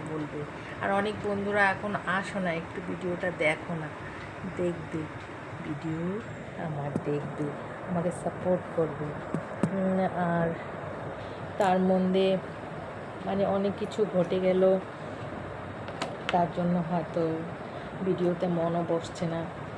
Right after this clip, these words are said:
হ্যাঁ, কিন্তু কো-, দেবো আমি ভিডিও কিছুদিন পর, কিছু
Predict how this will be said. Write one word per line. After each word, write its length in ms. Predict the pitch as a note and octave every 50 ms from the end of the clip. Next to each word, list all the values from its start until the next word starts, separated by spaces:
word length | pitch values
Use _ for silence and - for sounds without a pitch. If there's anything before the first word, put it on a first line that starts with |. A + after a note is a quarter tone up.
| - - - -
হ্যাঁ, 180 | F3+ E3+ D3+ D3 - -
কিন্তু 180 | - A3 - B3+ -
কো-, 200 | - C#4 C4+ C4 -
দেবো 280 | - C4+ C4+ C4+ C4 A#3 G3 F#3 E3+
আমি 120 | E3+ E3+ E3 D#3+
ভিডিও 240 | D3+ D3 - - C#3+ D#3+ - -
কিছুদিন 380 | - E3+ D#3+ - D#3+ D#3+ D#3 D3+ C#3+ D3 -
পর, 180 | - - - - - - - - - - - - - -
কিছু 200 | - - - -